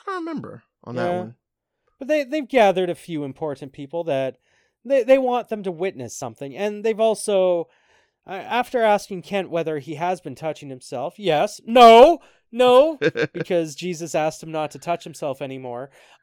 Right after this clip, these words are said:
Speaker 2: Kent ends up going to this house. He's invited to be there as well.
Speaker 1: Yep.
Speaker 2: But God has told him not to go inside the house.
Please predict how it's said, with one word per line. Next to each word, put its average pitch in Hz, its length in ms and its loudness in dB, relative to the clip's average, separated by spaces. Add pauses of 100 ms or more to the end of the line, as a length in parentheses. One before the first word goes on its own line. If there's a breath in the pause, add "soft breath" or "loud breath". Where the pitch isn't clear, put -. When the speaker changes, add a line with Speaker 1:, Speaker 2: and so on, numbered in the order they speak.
Speaker 2:
Kent 254 260 -4
ends 214 220 -8
up 202 160 -4
going 202 220 -6
to 180 100 -12
this 170 180 -12
house. 180 280 -6
He's 220 240 -14
invited 196 440 -6
to - 80 -18
be 160 140 -12
there 147 180 -8
as 131 140 -12
well. 147 460 -4 (120 soft breath)
Speaker 1:
Yep. 120 160 -6
Speaker 2:
But 180 120 -8
God 240 240 2
has 220 180 -10
told 185 300 -6
him 160 160 -12
not 151 280 -6
to - 80 -18
go 143 440 -8
inside 147 1040 -6
the 113 100 -10
house. - 720 -12